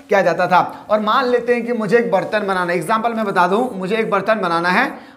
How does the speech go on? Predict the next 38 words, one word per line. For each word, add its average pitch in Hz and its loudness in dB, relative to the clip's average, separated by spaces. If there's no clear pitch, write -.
मान 240 2
लेते 254 2
हैं 247 -2
कि 247 -4
मैं 247 -2
एक 226 -4
पत्थर 220 0
को 233 -2
खोदकर 202 0
मैं 226 -2
एक 196 -4
बर्तन 190 -2
बनाया 170 0
हूं, 147 -6
तो - -10
इस 220 0
बर्तन 226 0
में 254 2
ना - 0
मुझे 208 0
लिखना 220 0
पड़ता 196 0
था 214 2
कि 226 -6
ये 220 -2
कौन 220 -2
सा 233 -2
तारीख 190 0
का 208 2
है, 226 4
तो 226 -6
मान 214 0
के 220 -6
चलिए 208 -2
तेरह 208 0
तारीख 190 0
का 190 2
है, 247 4